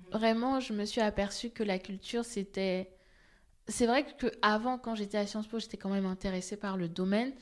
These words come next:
Speaker 2: Mais là, en fait, c'est, c'est, c'est, c'est le grand amour de ma vie. <laughs> La culture, donc je suis focus sur ça parce que tout ce que je fais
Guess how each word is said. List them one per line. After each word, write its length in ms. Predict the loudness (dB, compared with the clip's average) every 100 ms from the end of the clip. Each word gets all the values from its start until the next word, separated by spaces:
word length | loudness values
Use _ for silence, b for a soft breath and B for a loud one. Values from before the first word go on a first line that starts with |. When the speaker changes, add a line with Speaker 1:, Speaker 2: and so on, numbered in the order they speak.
| B B B B
Speaker 2:
Mais 180 | 0 2
là, 180 | 4 4
en 120 | 2
fait, 260 | 0 0 0
c'est, 400 | -4 0 2 0
c'est, 300 | -4 -4 -4
c'est, 480 | -6 -6 -6 -6 -8
c'est 220 | -2 2
le 100 | 2
grand 400 | 0 -2 -2 0
amour 400 | 0 0 -2 -4
de 140 | -6
ma 240 | -6 -4 -6
vie. 300 | -6 -8 -4
<laughs> 1600 | -4 -4 -8 -12 -14 -14 -20 -18 -18 -14 -8 -4 -2 -2 -2 0
La 240 | 4 4
culture, 640 | 4 0 0 -2 2 2 2
donc 180 | 0
je 100 | 2
suis 200 | 0 -2
focus 340 | -2 -4 -2 -4
sur 140 | -4
ça 180 | 0 0
parce 180 | 0 -2
que 60 |
tout 160 | -6 -6
ce 100 | -4
que 120 | -2
je 100 | -2
fais 300 | 0 2 0